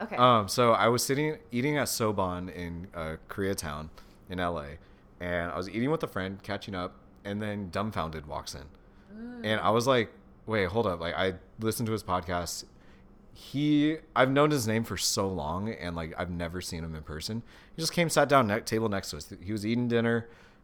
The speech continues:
Speaker 2: Um, so at a point where, like, I could slide in and just say something, I told him, I was like, "Hey, man, like, uh, I'm a huge fan. Uh, I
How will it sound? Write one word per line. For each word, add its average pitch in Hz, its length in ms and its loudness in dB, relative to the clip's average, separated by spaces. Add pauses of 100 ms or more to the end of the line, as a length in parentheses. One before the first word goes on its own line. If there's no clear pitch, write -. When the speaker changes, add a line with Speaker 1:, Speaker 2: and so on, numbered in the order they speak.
Speaker 2:
Um, 90 500 -2
so 92 360 0
at 87 140 -4
a 85 40 -6
point 101 280 -8
where, 85 280 -4
like, 76 240 -10
I 87 100 -4
could 92 160 -6
slide 92 360 2
in 92 140 -2
and 85 120 -8
just 82 160 -4
say 80 160 -4
something, 104 360 -8
I 95 140 -4
told 120 260 -4
him, 98 60 -2
I - 20 -4
was 90 120 -8
like, 82 100 -8
"Hey, 104 120 -4
man, 82 240 -6
like, 78 200 -12 (500)
uh, 78 320 -2 (540)
I'm 104 100 2
a 110 40 -2
huge 123 240 -2
fan. 107 400 -2 (160)
Uh, 87 360 0
I 87 160 -2